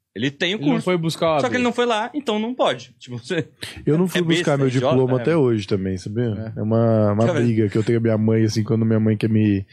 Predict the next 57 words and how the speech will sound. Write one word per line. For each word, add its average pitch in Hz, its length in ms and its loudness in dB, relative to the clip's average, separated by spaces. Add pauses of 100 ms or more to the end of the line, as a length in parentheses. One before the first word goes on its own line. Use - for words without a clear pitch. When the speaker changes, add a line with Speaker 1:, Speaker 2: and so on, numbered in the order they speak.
(320)
Speaker 3:
Porque 226 140 0
minha 143 240 2
mãe 147 500 2
gosta 143 160 0
de 139 60 -6
criticar, 135 500 -6
né? 95 220 -8
Speaker 2:
É. - 280 -10
Ela - 120 -6
Speaker 3:
Todo 156 140 0
Speaker 2:
sabe 190 180 2
apertar 139 220 0
os 107 100 0
Speaker 3:
momento. - 20 -4 (220)
Speaker 2:
botões. - 540 -12
Speaker 3:
E 135 80 2
aí, 131 100 2
quando 165 200 2
ela 170 100 2
não 160 160 2
tem 147 120 2
nada 143 440 0
pra 113 100 -2
criticar, 117 380 0
ela, 147 100 2 (100)
ela 156 220 4
lembra, 139 480 2
"Ah, 233 60 2
e 294 80 4
o 311 80 2
seu 294 200 2
diploma?" 165 800 2
Speaker 2:
Nossa, 131 240 -8
faz 117 320 -12
vinte 143 140 4
Speaker 3:
Que 220 160 4
você 190 220 4
não 185 100 4
Speaker 2:
anos. 156 120 2
Speaker 3:
faz, 156 240 2
faz 139 280 2
muito 123 300 2
tempo 180 400 2
já, 107 240 0
faz, 107 840 -4
porra, 127 160 2
pelo 120 140 0
menos 131 180 2
uns 180 160 4
dez 120 320 0
anos 110 220 0
faz. 175 420 0 (580)
"E 349 80 2
o 339 60 4
seu 254 240 2
diploma? 135 720 2
Que, - 160 -8